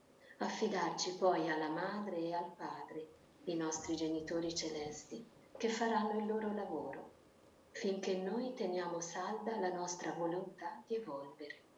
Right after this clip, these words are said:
Il nostro pericolo più grande, infatti, è quello di venire meno alle nostre intenzioni.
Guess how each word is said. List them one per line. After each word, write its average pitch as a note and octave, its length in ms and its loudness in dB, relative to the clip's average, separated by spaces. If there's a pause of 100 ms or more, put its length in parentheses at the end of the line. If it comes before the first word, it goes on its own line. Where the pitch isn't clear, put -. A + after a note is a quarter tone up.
(1120)
Il A3 140 4
nostro F#3+ 340 2
pericolo F#3 540 2
più F3+ 180 0
grande, G3 460 2
infatti, E3 680 -2 (260)
è A3+ 180 2
quello A3+ 260 2
di G#3 140 -2
venire G#3+ 360 2
meno A3+ 340 0
alle E3+ 160 -2
nostre E3+ 380 -8
intenzioni. E3+ 720 -4